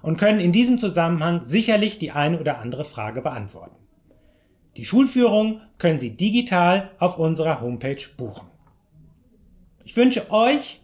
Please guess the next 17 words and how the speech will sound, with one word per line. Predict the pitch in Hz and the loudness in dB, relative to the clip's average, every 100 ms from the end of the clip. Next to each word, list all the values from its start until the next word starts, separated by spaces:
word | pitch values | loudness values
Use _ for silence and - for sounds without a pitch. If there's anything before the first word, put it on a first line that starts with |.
| - | -10
und | 170 | -10
ich | - | -4
wünsche | 180 170 | -2 -2
Ihnen | - 185 214 233 - _ | -2 0 0 -2 -10 _
alles | 143 127 - | -6 -4 -6
Gute. | 151 175 233 247 - _ _ _ _ | -6 -4 -6 -8 -10 _ _ _ _
Ich | - | -2
hoffe, | 185 214 247 233 190 - | 0 2 0 -2 -6 -8
dass | 131 147 | -8 -8
wir | 131 | -10
uns | 123 | -8
bald | 113 104 | -10 -8
sehen | 131 147 196 220 - _ _ _ | -4 0 0 -2 -10 _ _ _
und | - | -12
bis | 131 127 | -10 -4
dahin | 151 165 185 196 202 - _ _ | 0 2 2 0 -2 -6 _ _
bleibt | 151 202 247 - | 0 0 0 -6